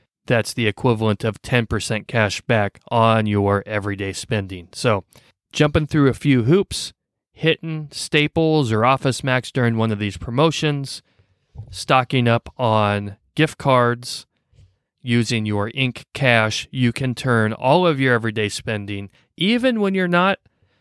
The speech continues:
seeking a sign-up bonus, to ten percent cash back on everything. This particular Staples gift card promotion ends March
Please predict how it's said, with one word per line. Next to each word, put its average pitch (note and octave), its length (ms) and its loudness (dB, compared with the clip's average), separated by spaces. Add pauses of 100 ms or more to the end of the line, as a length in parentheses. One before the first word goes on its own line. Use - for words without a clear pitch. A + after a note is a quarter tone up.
(180)
seeking D3 560 0
a A#2+ 160 0
sign-up E3+ 480 0
bonus, G2+ 480 -2 (300)
to G#2+ 460 2 (180)
ten B2+ 200 -2
percent A2+ 400 -4
cash A2 300 -2
back G#2 320 -2
on G2+ 160 -2
everything. F#2+ 460 -6 (480)
This D3 180 2
particular D#3+ 560 -2
Staples D3 500 -2
gift C3+ 260 -4
card C3 520 0 (500)
promotion C3 640 2
ends A#2+ 360 0
March A#2 380 0